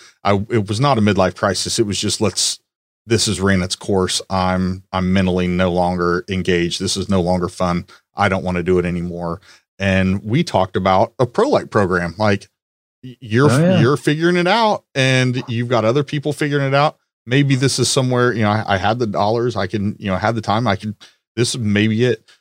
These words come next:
Speaker 1: Ultimately, I was like, "Man, that's a,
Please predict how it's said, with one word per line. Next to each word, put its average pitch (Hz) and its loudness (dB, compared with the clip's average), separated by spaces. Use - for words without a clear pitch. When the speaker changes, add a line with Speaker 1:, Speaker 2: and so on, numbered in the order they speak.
Speaker 1:
Ultimately, 143 2
I 123 4
was 113 0
like, 104 -2
"Man, 117 0
that's 175 0
a, 143 -2